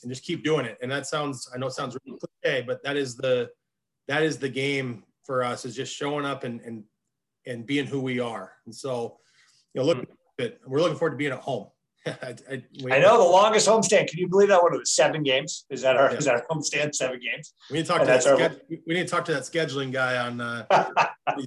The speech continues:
Speaker 1: doing on that end.
Speaker 2: No, but, uh, I mean, you look at it, right? L M U, uh, thirty-seven home runs, right? And you look at that one stat and you go, "Oh my," right? Compare it to our seventeen, right? You look at that, that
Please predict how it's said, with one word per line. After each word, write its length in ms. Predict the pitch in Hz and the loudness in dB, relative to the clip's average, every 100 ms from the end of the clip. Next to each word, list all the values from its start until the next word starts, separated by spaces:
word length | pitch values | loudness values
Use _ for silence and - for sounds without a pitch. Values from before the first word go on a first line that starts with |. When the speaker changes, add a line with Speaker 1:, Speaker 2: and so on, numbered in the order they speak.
| - | -12
Speaker 1:
doing 200 | 151 143 | -14 -10
on 80 | 135 | -6
that 180 | 127 123 | -6 -4
end. 240 | 120 113 - _ _ _ _ - - _ - - - - | -8 -10 -16 _ _ _ _ -20 -20 _ -18 -14 -14 -4
Speaker 2:
No, 300 | 147 160 156 | 4 6 6
but, 360 | 151 147 147 - | 6 4 4 2
uh, 240 | 143 139 - _ - | 4 4 -2 _ -4
I 60 | 143 | -2
mean, 140 | 160 | 0
you 80 | 147 | 0
look 220 | 156 170 | 0 2
at 120 | 160 | 2
it, 40 | 135 | 2
right? 220 | 143 151 | 0 0
L 160 | 143 156 | -2 -4
M 300 | 147 143 143 | -4 -10 -14
U, 320 | 151 151 143 - _ _ _ _ _ _ _ | -12 -8 -8 -10 _ _ _ _ _ _ _
uh, 260 | 131 123 - - - - | 0 0 -2 -8 -16 0
thirty-seven 580 | 165 160 156 165 131 120 | 2 4 4 4 2 0
home 220 | 127 120 | -4 -2
runs, 560 | 131 - - - - - | -4 -6 -12 -16 -16 -6
right? 220 | 120 156 | -4 -2
And 100 | 156 | 0
you 120 | 147 | 4
look 160 | 156 175 | 4 4
at 80 | 170 | 4
that 200 | 131 123 | 4 6
one 220 | 151 139 | 4 6
stat 380 | - - 139 - | 2 4 2 2
and 80 | 123 | -4
you 80 | 117 | -14
go, 80 | 107 135 | -12 -10
"Oh 80 | 113 | -8
my," 220 | 104 117 - _ - | -8 -10 -12 _ -2
right? 200 | 113 143 | 2 2
Compare 360 | 147 135 151 147 | 2 2 4 4
it 80 | 135 | 6
to 80 | |
our 140 | 131 131 | 4 4
seventeen, 840 | - 139 120 - 151 127 110 123 _ _ _ _ - | 4 2 2 -6 -6 -6 -8 -18 _ _ _ _ 2
right? 160 | 127 | 4
You 80 | 131 | 4
look 140 | 135 151 | 4 6
at 60 | |
that, 280 | 147 127 - _ - | 6 4 -2 _ -4
that 240 | 123 - | 0 0